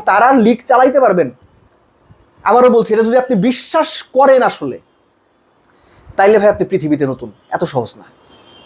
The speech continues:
So, এখনো সময় আছে। যারা যারা বা যে যে পক্ষ ইনভলভ, আল্লাহর ওয়াস্তে ক্রিকেটের স্বার্থে, ক্রিকেটারদের স্বার্থে নিজেরা বসে আবার একটু কথা বলেন, যদি সম্ভব হয়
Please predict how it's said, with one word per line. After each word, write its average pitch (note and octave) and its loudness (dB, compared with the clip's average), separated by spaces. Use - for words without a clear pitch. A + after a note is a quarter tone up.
So, A3+ 2
এখনো A3 0
সময় A3+ 0
আছে। A#3+ -2
যারা F#3+ 0
যারা C#4 2
বা C4+ 2
যে G3+ 0
যে A#3+ 0
পক্ষ A3 -4
ইনভলভ, F3+ 2
আল্লাহর B3+ 4
ওয়াস্তে G3+ -2
ক্রিকেটের D4 -2
স্বার্থে, - -4
ক্রিকেটারদের C4+ 0
স্বার্থে D#3 -8
নিজেরা G3 2
বসে G3 -2
আবার G3 0
একটু F#3+ -2
কথা G3+ -2
বলেন, A3 2
যদি A3 4
সম্ভব B3 0
হয় C4+ -2